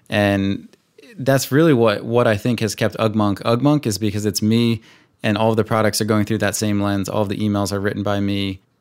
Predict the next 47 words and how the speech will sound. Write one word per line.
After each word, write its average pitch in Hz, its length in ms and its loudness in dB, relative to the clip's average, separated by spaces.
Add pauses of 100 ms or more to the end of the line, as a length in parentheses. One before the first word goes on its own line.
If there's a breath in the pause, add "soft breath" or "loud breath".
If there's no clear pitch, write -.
(200)
And 110 340 -2
just 123 240 0 (160)
people 131 220 2
are 139 100 4
attracted 139 420 0
to 175 100 0
it. 165 60 -2
They 117 140 2
either 120 160 2
get 113 180 4
it 139 140 2
or 123 60 0
they 110 100 2
don't 110 220 2
get 110 180 2
it. 92 180 -4
And 110 140 -6
I'm 107 120 2
totally 131 360 2
fine 127 300 2
if 101 80 -2
somebody's 110 280 -2
like, 101 220 -4
"I 123 160 -4
don't 135 240 0
understand 113 500 -2
what 107 140 -4
you 107 120 -4
do 110 280 0
and 101 160 0
<laughs> - 380 -20
why 110 200 2
people, 110 380 -2
why 110 160 2
designers 110 540 0
geek 110 180 -4
out 107 180 0
on 123 80 0
this." 139 200 0
Like, 107 100 -4
I'm 110 160 2
never 110 220 2
gonna 104 180 -2
sell 101 340 -4
them 113 200 0
on 123 120 0
it. 135 140 0